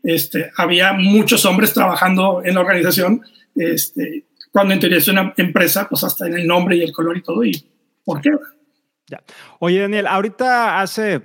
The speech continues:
Speaker 2: hace unos minutos hacías esa mención de que hay muchas mujeres en posiciones administrativas, en posiciones de servicio,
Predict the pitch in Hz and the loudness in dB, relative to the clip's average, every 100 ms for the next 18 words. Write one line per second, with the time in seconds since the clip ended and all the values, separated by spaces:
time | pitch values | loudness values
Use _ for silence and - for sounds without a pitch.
0 | - 165 196 208 196 190 185 196 190 - | -6 -8 -6 -6 -4 -4 -4 -6 -6 -6
1 | 160 175 170 190 196 180 165 175 180 190 | -6 -6 -6 -6 -6 -6 -6 -4 -4 -8
2 | - 165 175 165 156 156 160 175 196 - | -10 -2 0 0 -2 -4 -4 -2 -4 -8
3 | - 180 175 196 190 170 170 175 185 151 | -8 -4 -4 -4 -8 -8 -8 -8 -10 -10
4 | 160 - 139 156 151 170 160 - - 147 | -10 -10 -10 -6 -6 -6 -8 -10 -10 -8
5 | 139 135 127 - 127 139 143 139 135 131 | -6 -8 -10 -10 -10 -8 -8 -8 -12 -14
6 | 131 120 135 143 143 131 120 131 127 151 | -14 -10 -10 -8 -8 -8 -8 -8 -8 -6